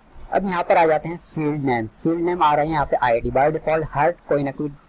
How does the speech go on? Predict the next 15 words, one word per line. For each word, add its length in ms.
ना 420
table 440
की, 240
कोई 180
ना 100
कोई 180
record 380
की 140
हमारे 280
पास 200
आईडी 380
चल 240
रही 200
होती 240
है, 140